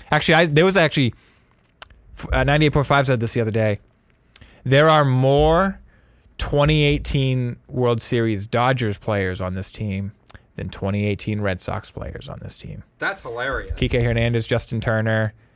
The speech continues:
Speaker 1: Kenley Jansen, um, and there was one more, I think. There was one more.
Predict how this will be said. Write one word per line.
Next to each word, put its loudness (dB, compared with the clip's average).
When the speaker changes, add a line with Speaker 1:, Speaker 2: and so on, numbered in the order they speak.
Speaker 1:
Kenley 0
Jansen, 0
um, 0
and -12
there -12
was -12
one -10
more, -10
I -10
think. -16
There -20
was -12
one -14
more. -18